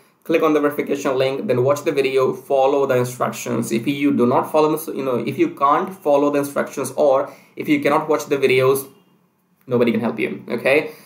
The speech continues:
So check out these links if you are interested in literally making money without doing anything. The first link, if you wanna make money on YouTube, second link.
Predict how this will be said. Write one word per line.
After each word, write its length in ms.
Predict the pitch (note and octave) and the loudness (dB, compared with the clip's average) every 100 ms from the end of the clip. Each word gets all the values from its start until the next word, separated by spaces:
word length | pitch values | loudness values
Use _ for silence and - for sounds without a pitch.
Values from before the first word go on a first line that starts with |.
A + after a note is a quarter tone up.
| _ | _
So 140 | - D#3 | -2 -2
check 220 | D#3+ E3 | 0 0
out 160 | G#3+ G#3 | 2 2
these 180 | G3+ | 0
links 240 | F#3+ G3 G#3 | 2 2 0
if 140 | E3+ | -2
you 340 | F3 F3 F3 - | -2 0 2 2
are 200 | C3+ C#3 | 2 2
interested 560 | C#3+ C#3 C#3+ C#3+ E3 | -2 0 0 0 0
in 40 | D3+ | 2
literally 480 | B2+ B2+ D3+ D#3+ E3 | 0 0 2 2 2
making 320 | C#3 C3+ C#3+ | 0 -2 0
money 220 | C3 C3+ | 0 0
without 220 | C3 B2+ | 0 0
doing 100 | C3 | 0
anything. 460 | D3 D3+ D3+ D3+ D3+ | -2 0 0 0 -4
The 100 | B2 | -2
first 240 | C#3 C3 | -2 -2
link, 220 | C3+ C#3 | -2 -2
if 120 | C#3 D3+ | -2 0
you 60 | |
wanna 140 | C#3+ C#3 | 2 2
make 160 | C3+ | 0
money 120 | C3 | 0
on 60 | A#2+ | 0
YouTube, 380 | C3 D3 D#3 D3+ | 0 0 0 0
second 320 | B2 B2 B2+ | 0 0 4
link. 280 | C3 B2+ | 4 2